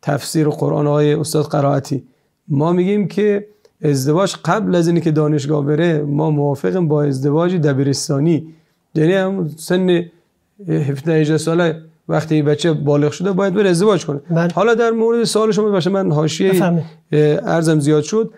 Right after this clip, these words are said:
Speaker 1: این که آیا در این مسائل ما چه کار باید بکنیم؟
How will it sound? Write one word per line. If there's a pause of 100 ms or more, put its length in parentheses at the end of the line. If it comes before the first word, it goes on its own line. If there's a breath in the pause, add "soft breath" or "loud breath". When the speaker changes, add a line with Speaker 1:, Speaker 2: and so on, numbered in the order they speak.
(360 soft breath)
Speaker 1:
این
که (100)
آیا
در
این
مسائل
ما (400)
چه
کار
باید
بکنیم؟